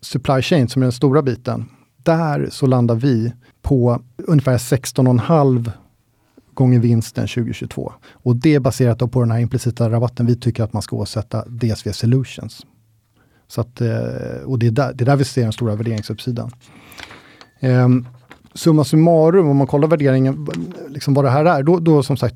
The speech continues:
det är kring fyrtiofyra kronor i package-, eh, print and packaging. Och sen är det tvåhundrafyrtio kronor i supply chain. Och här är en stor uppsida då. Sen har de hundrasju kronor per aktie i nettoskulden.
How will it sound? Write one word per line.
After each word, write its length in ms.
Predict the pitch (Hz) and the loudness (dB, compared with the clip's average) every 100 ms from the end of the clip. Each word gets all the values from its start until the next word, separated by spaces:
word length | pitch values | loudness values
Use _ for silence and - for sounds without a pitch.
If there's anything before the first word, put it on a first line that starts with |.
| - | -6
det 140 | 151 | -6
är 40 | 151 | 0
kring 180 | 160 | 0
fyrtiofyra 440 | - 147 - 131 123 | 2 0 2 2 2
kronor 300 | 135 123 120 | 2 2 2
i 40 | |
package-, 480 | 113 120 - 123 131 | 0 -4 -4 -4 -2
eh, 80 | 123 | 0
print 220 | 131 117 | 0 0
and 80 | 104 | -2
packaging. 460 | 110 - 120 120 - - | -4 -4 -6 -6 -8 -14
Och 200 | - 120 | -4 0
sen 200 | 147 143 | 4 4
är 160 | 117 | 4
det 60 | 117 | 2
tvåhundrafyrtio 680 | - 156 135 117 - 113 117 | 0 0 2 2 -2 -4 -4
kronor 240 | - 104 | -4 -6
i 40 | 104 | -6
supply 260 | 113 - | -10 -10
chain. 320 | - - 107 110 | -10 -10 -10 -2
Och 60 | |
här 140 | 117 127 | 2 2
är 40 | |
en 60 | 107 | 0
stor 300 | - 123 110 | 0 0 0
uppsida 340 | - 123 113 | -4 -8 -8
då. 140 | 117 | -8
Sen 160 | - 143 | 0 2
har 100 | 156 | 4
de 120 | 139 | 4
hundrasju 420 | 127 139 123 139 | 4 2 2 0
kronor 260 | 123 123 117 | 2 0 2
per 100 | 117 | 0
aktie 260 | 107 - 113 | -2 -2 -4
i 20 | |
nettoskulden. 580 | 107 - - 127 127 | -4 -8 -8 -6 -6